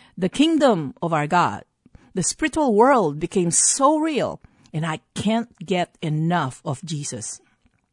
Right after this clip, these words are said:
I studied the Bible. The Holy Spirit never disappoints. I got the most exciting experiences in a lifetime. And I will never trade my life with him for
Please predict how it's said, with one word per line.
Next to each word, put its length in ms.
I 140
studied 420
the 80
Bible. 600
The 220
Holy 240
Spirit 460
never 480
disappoints. 840
I 320
got 320
the 160
most 460
exciting 1040
experiences 1120
in 120
a 140
lifetime. 800
And 140
I 180
will 180
never 540
trade 380
my 160
life 420
with 320
him 300
for 280